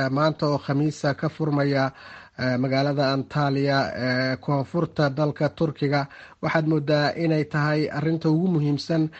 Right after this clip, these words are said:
ee hadda indhaha lagu hayo. Waxaa isugu iman doona wasiirka arrimaha dibadda ee dalka Ruushka, Sergei Lavrov, iyo wasiirka arrimaha dibadda ee dalka Ukraine, Dmytro Kuleba,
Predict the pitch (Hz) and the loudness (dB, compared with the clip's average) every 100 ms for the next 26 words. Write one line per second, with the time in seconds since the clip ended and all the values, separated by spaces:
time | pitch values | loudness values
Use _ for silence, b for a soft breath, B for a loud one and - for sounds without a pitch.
0 | B B - 170 147 160 147 151 147 151 | B B -6 0 2 2 0 0 2 0
1 | 143 139 135 131 123 113 101 131 - 147 | 0 0 0 0 -2 -2 -2 0 0 0
2 | - 151 175 165 175 156 156 156 156 B | -2 -2 0 0 0 0 2 2 0 B
3 | B B 147 131 156 185 185 160 156 160 | B B -4 0 2 0 2 0 2 0
4 | 156 143 143 156 139 147 147 123 135 127 | 0 0 0 0 2 0 2 0 -2 0
5 | 151 139 - 135 139 170 - - 156 147 | 0 0 0 0 0 -2 -2 0 0 0
6 | - 139 143 160 147 139 123 151 151 147 | -2 -2 0 2 2 -2 0 0 0 -4
7 | B B B - 139 135 139 160 165 147 | B B B -6 -2 0 0 0 0 -2
8 | 147 156 147 135 143 143 139 139 135 B | 0 2 0 0 -2 0 0 0 -2 B
9 | B - 143 135 131 151 147 - 143 139 | B -4 0 0 0 0 0 0 0 0
10 | 139 135 135 156 147 139 127 139 156 - | 0 -4 -2 0 2 0 0 0 0 0
11 | 156 - 147 143 151 131 151 | -2 0 0 2 0 2 0